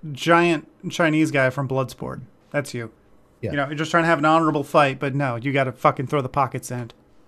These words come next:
Speaker 2: Exactly. You, most people are like that. Most people do not want, uh, a,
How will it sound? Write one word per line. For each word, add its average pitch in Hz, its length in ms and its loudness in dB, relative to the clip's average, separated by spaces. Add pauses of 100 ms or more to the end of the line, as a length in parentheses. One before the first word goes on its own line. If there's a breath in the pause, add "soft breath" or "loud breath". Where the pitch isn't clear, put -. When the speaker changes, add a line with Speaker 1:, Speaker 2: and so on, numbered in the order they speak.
(260)
Speaker 2:
Exactly. 107 460 -4 (680)
You, 139 200 4
most 151 340 4
people 147 380 2
are 113 160 4
like 127 240 2
that. 85 240 -6
Most 139 220 2
people 165 240 2
do 143 160 2
not 143 340 2
want, 120 300 2 (760)
uh, 113 380 2
a, 117 100 -2